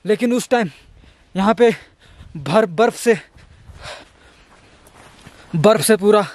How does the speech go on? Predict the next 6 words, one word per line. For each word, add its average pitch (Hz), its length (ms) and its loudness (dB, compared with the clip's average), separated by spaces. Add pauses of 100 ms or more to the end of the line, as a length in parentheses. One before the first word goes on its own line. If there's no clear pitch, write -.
(480)
चादर 185 280 0
भरा 185 200 -2
रहता 175 240 -2
था, - 160 -14 (560)
ठीक 190 180 -2
है। 202 140 0